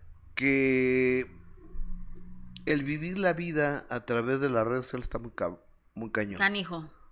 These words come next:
Speaker 1: Muy cañón.
Speaker 2: Ujú, ujú.
Speaker 1: Porque aparte de tener que resolver tus asuntos internos, tu problemática interna, tienes que ayudar a, a resolver, eh,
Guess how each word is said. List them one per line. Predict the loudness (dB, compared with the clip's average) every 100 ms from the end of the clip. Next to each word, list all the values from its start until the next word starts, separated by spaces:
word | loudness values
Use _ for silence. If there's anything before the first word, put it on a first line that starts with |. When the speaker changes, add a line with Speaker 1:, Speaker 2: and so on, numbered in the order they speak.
| -18 -10
Speaker 1:
Muy | -6
cañón. | 0 0 0 -2 -4 -10 -6
Speaker 2:
Ujú, | -4
ujú. | 0
Speaker 1:
Porque | 0 0 -2 -8 -4 0 0 0 0 0 0 0 -2 -4 -10 -20 -20 -20 _ -20 -20 -8 2
aparte | 2 4 6 6 4 -2 0 0
de | 0
tener | -4 -4 -4
que | -2 -2
resolver | -2 -4 -4 -4 -6 -6
tus | -10 -8
asuntos | -10 -10 -14 -10 -10 -10 -14
internos, | -12 -2 -2 -2 -6 -8
tu | -10 -4
problemática | -2 0 0 -2 -4 -4 -10 -4 -4 -4 -16 -20 -20 -10
interna, | -10 -2 0 0 -4
tienes | -4 -4 -2 -4 -8
que | -6 -2 -2 -2 -2 -4 -6 -10 -14 -2
ayudar | -2 0 2 6 6 4 -2 -20 -20 -20 _ -20 -16
a, | -8 -6 -4 -4 -4 -6 -8 -8
a | -8 -4
resolver, | -2 -4 -4 -4 -2 -2 -4 -4
eh, | -6